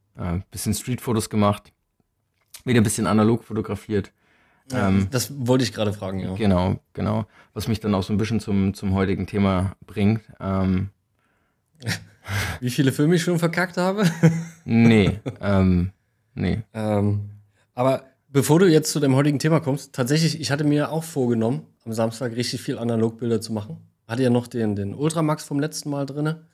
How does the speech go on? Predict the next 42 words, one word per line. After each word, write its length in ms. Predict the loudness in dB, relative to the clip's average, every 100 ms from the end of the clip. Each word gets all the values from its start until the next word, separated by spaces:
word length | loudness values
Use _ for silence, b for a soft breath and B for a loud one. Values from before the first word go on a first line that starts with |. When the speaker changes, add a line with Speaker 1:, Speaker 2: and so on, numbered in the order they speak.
| -4
Speaker 1:
Ja. 380 | -2 -2 -4 -4
Speaker 2:
Und 80 | -6
habe 120 | -4
extra 240 | -6 0
noch 200 | 2 4
einen 140 | 4 2
Kodak 260 | 2 0 2
Gold 180 | 0 0
eingepackt. 500 | 0 0 -2 -6 -12 _ _ _ _
Ich 60 | 0
habe 100 | 4
nicht 300 | 4 4 -2
ein 160 | -6
analoges 460 | -4 -2 0 -2 -6
Foto 240 | -8 -8 -6
gemacht. 360 | -6 -6 -12 _ _ -12
Das 140 | -2
war 120 | 0
so, 540 | 2 2 4 2 0 _ _ _ _ _ _ _ _ _ _ _
also, 320 | -2 -2 -2 -8 _ _ _ _ _ _ _ _
das 140 | -4 0
hätte 120 | 2
ich 100 | 4
nicht 220 | 4 4 0
zusammen 300 | -2 0 2
hinbekommen. 500 | 2 0 -2 -6 -8 -12 -6
Dieser 240 | 0 -2
Fokus 440 | 2 0 2 -2 -2
auf 360 | -2 -2 -2
diese 200 | -6 -4
Seifenblasen 560 | -4 -4 -4 -4 -4 -2
müssen 200 | -2 -2
funktionieren. 580 | -6 -10 -4 -2 -2 -4 -2
Speaker 1:
Mhm. 260 | 0 2
Speaker 2:
Und 40 | 2
dann 200 | 0 0
noch 220 | 0 -2 -8 _ _
mit 220 | -4 -4
der, 380 | -2 -2 -2 -6 -6
mit 180 | -6 -4
der 200 | -8 -4
M, 420 | -2 -2 -4